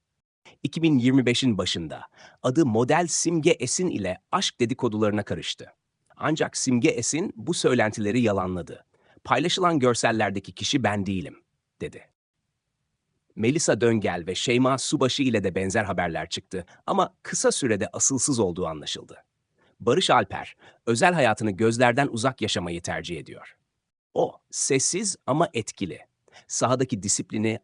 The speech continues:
azmi ve hırsıyla genç yaşına rağmen tam bir profesyonel. Peki,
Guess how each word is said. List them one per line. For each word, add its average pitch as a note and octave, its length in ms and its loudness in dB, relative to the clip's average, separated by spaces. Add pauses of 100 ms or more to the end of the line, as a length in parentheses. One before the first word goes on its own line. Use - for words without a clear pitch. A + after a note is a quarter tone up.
azmi A2 440 0
ve A2 100 2
hırsıyla C3 540 0
genç A#2 320 0
yaşına C#3 320 2
rağmen G#2+ 400 2 (340)
tam D#3 260 0
bir B2 120 2
profesyonel. F#2+ 760 -4 (680)
Peki, - 400 -2